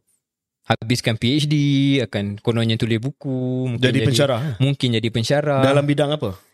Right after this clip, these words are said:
Speaker 1: Um, probably dalam ekonomi ataupun sosiologi.
Speaker 2: Okey.
Speaker 1: Ha, jadi mung-, humanities lah.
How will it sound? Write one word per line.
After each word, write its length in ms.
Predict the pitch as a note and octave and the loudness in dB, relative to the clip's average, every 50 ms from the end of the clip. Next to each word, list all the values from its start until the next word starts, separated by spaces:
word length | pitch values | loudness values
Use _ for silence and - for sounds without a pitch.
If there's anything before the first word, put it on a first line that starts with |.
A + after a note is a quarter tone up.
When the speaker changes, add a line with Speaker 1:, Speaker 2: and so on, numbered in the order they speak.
| _ _ _ | _ _ _
Speaker 1:
Um, 400 | - C#3+ C3+ C#3 C3+ C3+ C3+ C3+ | -2 0 2 2 2 2 0 0
probably 560 | C3+ - - F#3 F#3 F#3+ G3 F#3 F#3 G3 F#3+ D#3 | -2 -2 -2 0 0 0 0 -2 0 0 0 0
dalam 160 | D#3 D3 D3+ | 2 2 0
ekonomi 560 | C#3+ C#3+ - - C#3+ C#3+ D3 D3+ D#3 D#3 D3+ | 0 0 0 0 0 0 0 0 2 2 2
ataupun 320 | C#3 B2 - B2 - C3 | 0 0 -2 -4 -4 -4
sosiologi. 800 | B2 - - A2+ - - A2+ A2 A2 A2 G#2 G#2 F#2+ F2 E2 - | -4 -4 -4 -4 -2 -2 0 0 0 -2 -2 -4 -6 -8 -10 -12
Speaker 2:
Okey. 400 | - - A2+ G#2 - A#2 G#2+ G2+ | -10 -8 -8 -6 -4 -4 -4 -4
Speaker 1:
Ha, 240 | G#2+ G#2 D#2+ C#2+ E2+ | -4 -6 -8 -8 -8
jadi 320 | F#2+ G#2 A2+ A2 A2 B2 A2 | -8 -6 -6 -6 -6 -6 -4
mung-, 240 | B2 C3+ C3 B2+ | -2 -2 -2 -2
humanities 640 | - - - D3 C#3 C#3+ D3 D#3 D3+ - D#3 - B2+ | -2 -2 -2 0 2 2 0 0 0 -2 -2 -2 -2
lah. 160 | G#2+ - - | -4 -6 -10